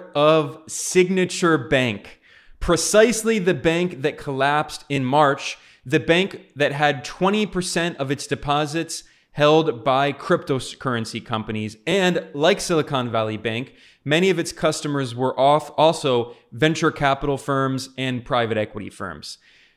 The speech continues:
The Financial Times interviewed Barney Frank in March after the collapse of Signature Bank, and he defended his position on the board, saying, quote,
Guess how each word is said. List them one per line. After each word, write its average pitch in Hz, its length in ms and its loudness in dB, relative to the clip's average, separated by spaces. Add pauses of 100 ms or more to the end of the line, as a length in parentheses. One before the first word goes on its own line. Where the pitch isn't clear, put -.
(100)
The - 80 -8
Financial 165 480 2
Times 190 640 -2 (100)
interviewed 123 680 2
Barney 127 300 2
Frank 123 540 -6
in 165 200 -2
March 127 520 0
after 147 300 0
the 127 80 -4
collapse 123 420 -2
of 123 80 -10
Signature 123 400 -8
Bank, 117 380 -4 (240)
and 151 160 0
he 175 120 2
defended 202 840 0
his 165 340 0
position 139 640 -4
on 156 220 0
the 147 80 0
board, 120 580 2 (200)
saying, 147 420 0
quote, 156 380 4